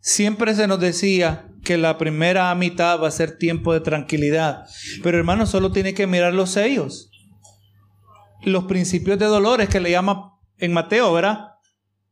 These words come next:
Le llama Jesús. Van a haber dolores, ¿verdad? Son principios de dolores. Esa expresión se refiere a los principios de dolores que experimenta una mujer que va a dar a luz.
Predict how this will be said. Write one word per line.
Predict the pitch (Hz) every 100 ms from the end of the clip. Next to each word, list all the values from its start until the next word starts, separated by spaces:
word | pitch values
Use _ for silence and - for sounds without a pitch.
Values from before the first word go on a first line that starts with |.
| _ -
Le | 156
llama | 165 190
Jesús. | 185 233 262 - - _ _ _ _ _ - _ _ _ _ - - - - -
Van | 170 170
a |
haber | 190 208
dolores, | 208 233 220 339 165 - - _ _ _ _ _ _ _ _ _ _ -
¿verdad? | - 175 - - - _ _ _ _ _ _
Son | - - 214 269 - -
principios | 247 233 214 - 277 285 285 247
de |
dolores. | 226 214 262 247 180 - - 196
Esa | 190 277
expresión | - 294 285 277 247 302 294
se | 233
refiere | 202 196 214 240 277
a | 208 202
los | 202 190
principios | 196 185 185 208
de | 233
dolores | 277 254 269 - - -
que | 220
experimenta | 214 220 196 190 240
una | 247 254
mujer | 240 226 247
que | 214
va | 190 180
a |
dar | 190 226
a | 226
luz. | 175 196 208 - -